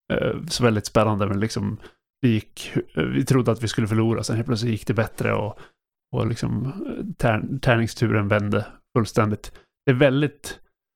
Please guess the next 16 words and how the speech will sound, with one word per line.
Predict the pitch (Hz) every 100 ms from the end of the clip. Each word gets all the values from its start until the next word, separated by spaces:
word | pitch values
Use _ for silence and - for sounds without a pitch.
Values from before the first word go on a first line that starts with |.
| _ _ _ _ _ _ _
mycket | 135 135 120 - 139
fokus | - 143 139 - 110
i, | - 117 110 120
i |
mina | 120 120 117 143
minnen | 110 98 104 104
i |
alla | 104
fall | 107 107 101
på | 117 113 110 - - 110 - 294 - _ -
människorna | 135 123 117 117
jag | 104
har |
spelat | 104 113 101 123
med | 98
och | 80 - -